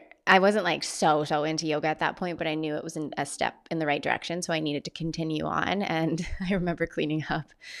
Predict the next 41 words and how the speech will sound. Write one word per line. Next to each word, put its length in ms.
the 100
studios 680
and 160
just, 160
like, 260
puddles 1000
of 180
sweat. 600
So 520
I 140
feel 320
like 220
it 80
had 240
to 120
have 160
been 180
hot 300
yoga. 560
And 280
I 80
think 240
that, 180
um, 280
it 180
was 300
dependent 680
on 240
the 80
class, 460
but 140
yeah, 200
pretty 160
much 220
hot 360
or 200
warm 360
yoga, 420
if 140
you 100
will. 240